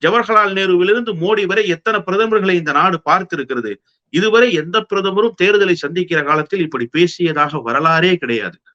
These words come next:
"Opposition party is a shadow government" என்று அண்ணா மூச்சுக்கு முன்னூறு முறை முழங்கி இருக்கிறார். எதிர்க்கட்சி தான்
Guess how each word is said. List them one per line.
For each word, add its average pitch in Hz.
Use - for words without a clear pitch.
"Opposition 202
party 202
is 175
a 226
shadow 233
government" 190
என்று 170
அண்ணா 165
மூச்சுக்கு 190
முன்னூறு 202
முறை 190
முழங்கி 175
இருக்கிறார். 123
எதிர்க்கட்சி 190
தான் 185